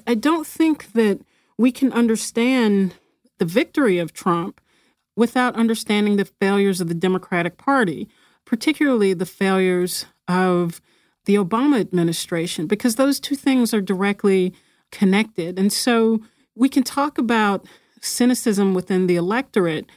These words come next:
but we have to understand that what is at the root of what I would describe as the enthusiasm gap with Democratic Party voters is that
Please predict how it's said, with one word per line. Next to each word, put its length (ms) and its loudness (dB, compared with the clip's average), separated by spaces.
but 120 0
we 120 4
have 200 0
to 80 -2
understand 1000 0
that 320 -2
what 280 0
is 160 0
at 200 -2
the 100 0
root 500 0
of 340 0
what 160 -2
I 140 2
would 120 0
describe 720 -2
as 380 -2
the 420 2
enthusiasm 880 0
gap 480 -4
with 160 0
Democratic 520 0
Party 300 0
voters 680 0
is 340 0
that 320 0